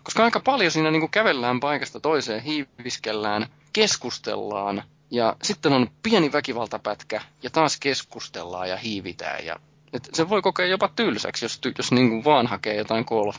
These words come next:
Duty-toimintaa. Mutta tota, näin tiivistetysti täytyy sanoa, että tämähän on Play-, PlayStation kolmosen yksinoikeuspeli, ja minä olen ainakin ollut vannoutunut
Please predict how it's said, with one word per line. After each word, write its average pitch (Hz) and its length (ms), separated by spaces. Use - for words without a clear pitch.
Duty-toimintaa. 71 800
Mutta 135 280
tota, 127 420
näin 139 360
tiivistetysti 143 720
täytyy 127 320
sanoa, 131 340
että - 140
tämähän 117 380
on 113 160
Play-, 135 300
PlayStation 120 500
kolmosen 113 440
yksinoikeuspeli, 180 960
ja 120 80
minä 139 280
olen 113 420
ainakin 120 320
ollut 120 280
vannoutunut 107 500